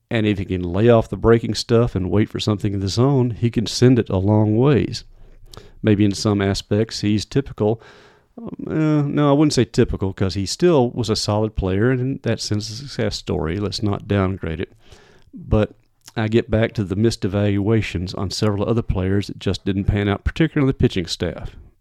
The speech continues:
And again, I refuse to use injuries because everybody has injuries. Everybody. And frankly,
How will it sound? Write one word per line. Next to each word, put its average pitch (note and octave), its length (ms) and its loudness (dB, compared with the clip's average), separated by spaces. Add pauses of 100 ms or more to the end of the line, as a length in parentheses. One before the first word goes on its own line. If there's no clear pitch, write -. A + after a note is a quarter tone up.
(140)
And F#2+ 120 0
again, A2 360 2
I A#2 100 0
refuse G#2+ 600 4
to - 100 -2
use G2+ 400 2
injuries F#2+ 520 0
because - 320 -6 (140)
everybody G2+ 540 2
has F#2 280 -4
injuries. G2+ 640 -8 (960)
Everybody. F#2 440 2
And A2 180 2 (180)
frankly, A#2+ 540 2